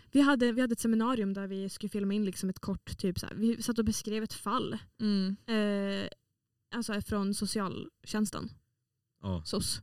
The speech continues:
Speaker 3: precis.
Speaker 1: Eh, och då kom vi på att, men det kanske är dags att ta tag i det här då.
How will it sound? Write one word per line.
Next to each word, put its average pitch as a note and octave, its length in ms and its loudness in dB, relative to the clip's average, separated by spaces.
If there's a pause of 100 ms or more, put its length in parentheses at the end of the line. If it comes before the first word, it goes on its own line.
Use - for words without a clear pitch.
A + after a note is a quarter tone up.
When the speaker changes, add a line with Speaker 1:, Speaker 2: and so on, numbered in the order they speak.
(120)
Speaker 3:
precis. F2+ 420 0
Speaker 1:
Eh, F#3+ 600 0 (100)
och A3+ 220 4
då A3 420 4
kom A3 160 2
vi G#3 60 4
på G3+ 160 -2
att, G3 240 -4
men C4+ 160 2
det G#3 60 4
kanske A#3 240 -2
är - 20 -2
dags A#3+ 200 -4
att G#3+ 60 -2
ta G#3+ 80 -2
tag C4 240 0
i A#3 40 -2
det G3+ 60 -2
här F#3+ 160 -2
då. - 160 -6